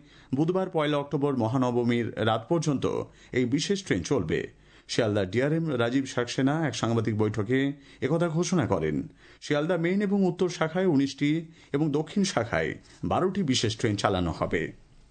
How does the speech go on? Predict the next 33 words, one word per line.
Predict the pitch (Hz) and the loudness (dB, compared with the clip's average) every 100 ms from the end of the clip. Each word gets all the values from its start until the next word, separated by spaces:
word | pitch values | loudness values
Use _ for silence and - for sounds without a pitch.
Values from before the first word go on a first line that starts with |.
| _ - - - - - - - - | _ -20 -20 -20 -20 -20 -20 -20 -4
কলকাতায় | 147 160 214 233 160 | -2 0 0 0 0
বৃষ্টির | 156 156 208 | -2 0 0
জমা | 139 131 160 | 2 2 2
জলে | 185 208 | 2 0
বিদ্যুৎস্পৃষ্ট | 190 170 185 - - 196 208 | 0 0 0 -2 -2 -2 0
হয়ে | 190 | 2
মৃত্যুর | 196 160 160 185 | 2 0 0 -2
ঘটনায় | 156 151 165 165 190 | 0 0 2 2 2
রাজ্য | 165 131 131 160 | 2 2 0 -2
ক্ষতিপূরণ | - 139 165 180 180 | 0 0 2 2 2
দেওয়ার | 170 170 160 | 2 2 0
ব্যাপারে | 156 160 151 | 0 0 0
কী | 143 | -2
চিন্তাভাবনা | 127 135 139 143 143 | 0 0 2 2 0
করছে | 143 143 139 156 165 175 - - | 2 0 0 0 0 -2 -12 -12
তা | - 135 | -2 0
জানানোর | 120 127 180 196 202 | 2 0 2 2 2
নির্দেশ | 185 175 180 | 2 2 0
দিয়েছে | 175 165 | 0 -2
কলকাতা | 165 170 170 160 | -2 0 0 0
হাইকোর্ট। | 135 95 - 87 80 - - - - | 0 0 0 0 -2 -12 -20 -20 -6
দুই | 123 127 | 0 0
বিচারপতি | 117 131 120 123 | 2 0 0 0
সৌমেন | 113 - 113 110 | 0 0 2 2
সেন | 104 127 139 | 0 0 2
এবং | 151 135 | 2 2
অপূর্ব | 101 110 156 156 160 | 2 2 0 2 0
সিনহা | - 127 120 | 0 0 2
রায়ের | 117 113 107 | 0 0 0
ডিভিশন | 107 117 160 | -2 0 0
বেঞ্চ | 151 110 78 - - - - - | 2 0 -2 -6 -8 -20 -12 -2
এই | 131 | 2
নির্দেশ | 147 156 185 | 2 0 -2